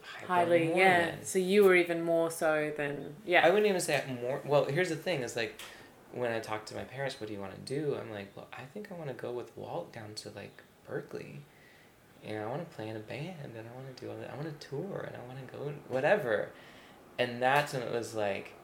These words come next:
Speaker 1: it wasn't the Mormon thing, but, like, my dad was like, "Well,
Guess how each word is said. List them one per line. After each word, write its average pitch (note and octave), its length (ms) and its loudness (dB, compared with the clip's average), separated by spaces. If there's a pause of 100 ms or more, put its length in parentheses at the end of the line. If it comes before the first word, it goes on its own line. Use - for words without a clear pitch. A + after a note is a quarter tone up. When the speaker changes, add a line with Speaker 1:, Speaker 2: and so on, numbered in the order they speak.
Speaker 1:
it G#2+ 100 0
wasn't C3+ 280 2
the A2+ 80 -4
Mormon C#3 540 -4
thing, G2 400 -6
but, - 200 -10
like, G#2 320 -6 (120)
my G2+ 60 -14
dad G2+ 280 -8
was G#2 160 -10
like, F#2 280 -10 (440)
"Well, C#3+ 280 -8